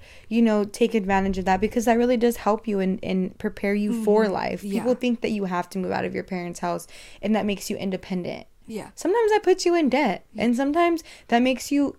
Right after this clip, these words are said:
Speaker 1: have
Speaker 2: Oh, yeah.
Speaker 1: unnecessary stress, if, especially if your parents wanna help you.
Speaker 2: Yeah.
Speaker 1: So I don't think there's anything wrong with that.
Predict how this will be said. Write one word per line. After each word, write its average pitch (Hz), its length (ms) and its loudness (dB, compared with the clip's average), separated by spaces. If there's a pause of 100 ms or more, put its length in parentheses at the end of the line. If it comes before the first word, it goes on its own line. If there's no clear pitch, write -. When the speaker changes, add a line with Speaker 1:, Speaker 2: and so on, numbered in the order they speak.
Speaker 1:
have 233 220 2
Speaker 2:
Oh, - 20 0
yeah. 190 80 2
Speaker 1:
unnecessary 240 560 2
stress, 208 400 -4
if, - 300 -10
especially 226 420 -4
if 262 140 -4
your 247 80 2
parents 220 400 -2
wanna 208 200 2
help 185 300 -2
you. 170 240 -6
Speaker 2:
Yeah. 185 440 -2
Speaker 1:
So - 100 -20
I - 80 -8
don't 277 80 0
think 302 100 2
there's 285 140 2
anything 226 320 4
wrong 180 240 -2
with 175 120 -10
that. - 220 -10